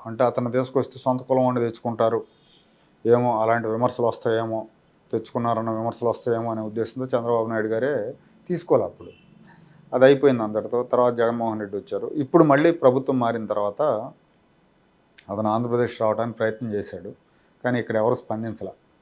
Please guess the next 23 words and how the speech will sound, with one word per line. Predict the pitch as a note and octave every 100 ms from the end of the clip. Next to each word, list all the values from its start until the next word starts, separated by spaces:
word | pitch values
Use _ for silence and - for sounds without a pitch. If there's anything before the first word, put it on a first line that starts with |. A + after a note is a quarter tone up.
| _ _ _ _ -
అధికారులు | G#2+ A2 A#2+ A#2
కానీ, | A2+ A#2
ప్రభుత్వం | A2 A2+ G#2+ A2+ A#2+
కానీ, | A2+ A2
ముఖ్యమంత్రి | A2 - A#2 A2 G#2+
కానీ | A2+ G#2+
ఎవరు | G#2 A2
కూడా | G#2+ G#2+ C3+ G2+ B2 - _ _ _ _
పెద్దగా | A2+ A#2 A#2+
స్పందించలే. | - A2+ A#2 A2+ G2 - _ _ _ _ _ A#2
మాకు | G#2
అవసరం | A2 A2 C#3
లేదంటున్నారేమో, | B2+ A#2+ G#2+ A2+ A2 G#2 F#2+ - -
లేదంటే | A#2 A#2+ C3
వైసీపీ | B2+ A#2+ C#3 B2
తొత్తులుగా | A#2+ A#2 B2+ B2
ఉన్న | B2 A#2
అధికారులతోనే | A2+ A#2 A#2 A2+ A#2+
పనులు | A#2+ A2+ A2+
చేయించుకుందాం | A2+ A2 A2 A2 G#2+
అనుకుంటున్నారేమో | G#2 G#2+ G2 G2+ G#2 G#2+
కానీ | G#2+ A2+
తెలియదు. | A2+ A2 G#2+ A#2